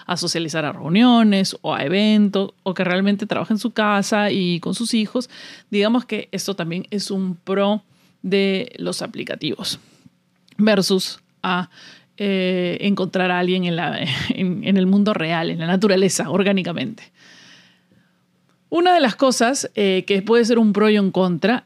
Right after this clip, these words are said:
es que muchos de esos aplicativos, la mayoría, eh, se basan siempre en,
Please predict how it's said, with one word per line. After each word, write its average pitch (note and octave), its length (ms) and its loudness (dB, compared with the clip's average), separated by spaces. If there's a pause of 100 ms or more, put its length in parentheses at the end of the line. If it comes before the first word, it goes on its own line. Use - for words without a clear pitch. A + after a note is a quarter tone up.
es G#3 240 0
que G3+ 160 0
muchos B3+ 380 2
de C#4+ 60 4
esos C4+ 160 -2
aplicativos, F#3 760 0
la F#3 120 -2
mayoría, F3 600 -2 (420)
eh, F#3+ 240 0
se - 160 2
basan A#3 300 2
siempre D4 580 2 (100)
en, G#3+ 400 -2